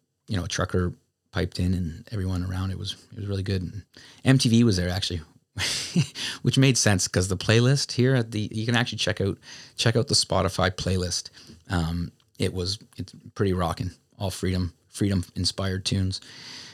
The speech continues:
And, uh, so yeah, M T V checking out Justin Trudeau's new crib. That was, they were there. So that was cool. Um, but yeah, back to them being blocked in, uh, you know, like, supporters come in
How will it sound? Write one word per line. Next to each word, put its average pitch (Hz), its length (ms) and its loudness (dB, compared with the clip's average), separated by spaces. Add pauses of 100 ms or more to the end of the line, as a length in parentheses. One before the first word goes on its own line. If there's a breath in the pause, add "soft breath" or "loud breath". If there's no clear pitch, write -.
(140 loud breath)
And, - 200 -4
uh, - 140 -4
so - 140 0
yeah, 95 100 4
M 95 140 2
T - 120 -2
V 92 300 -2 (160)
checking 95 280 0
out 87 120 -2 (140)
Justin 87 440 2 (380)
Trudeau's 92 380 2
new 92 120 -2
crib. 95 340 -2 (720 loud breath)
That - 180 -2
was, 98 140 -6
they 98 200 -6
were 90 120 0
there. 82 180 -2
So - 120 -4
that 107 120 4
was - 80 -4
cool. 92 260 -6 (240)
Um, 98 420 2 (1200)
but 120 120 2
yeah, 117 120 4
back 113 200 2
to 120 80 -2
them 110 180 2
being 98 180 0
blocked 92 280 -2
in, 92 240 -2 (200)
uh, 90 340 -12 (2750)
you 127 60 2
know, 95 120 2
like, 90 160 -6 (200)
supporters 131 540 0
come 113 260 2
in 104 220 0